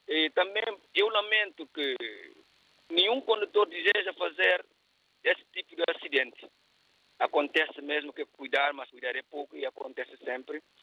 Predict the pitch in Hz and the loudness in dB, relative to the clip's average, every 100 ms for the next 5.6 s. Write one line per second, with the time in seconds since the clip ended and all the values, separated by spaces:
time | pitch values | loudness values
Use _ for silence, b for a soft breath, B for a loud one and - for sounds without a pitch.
0 | _ 135 147 143 - - B B B 139 | _ -8 -2 -2 -2 -10 B B B 2
1 | 175 - 175 160 160 120 - 135 131 135 | 2 2 2 2 0 -6 -2 0 0 -4
2 | _ _ _ _ _ b b _ - - | _ _ _ _ _ b b _ -6 -6
3 | - 214 208 - 214 208 151 - _ _ | 0 0 2 2 2 2 -2 -8 _ _
4 | _ _ _ _ _ - 175 180 190 180 | _ _ _ _ _ 0 2 2 -4 -6
5 | 160 147 143 175 139 | -8 -6 0 2 0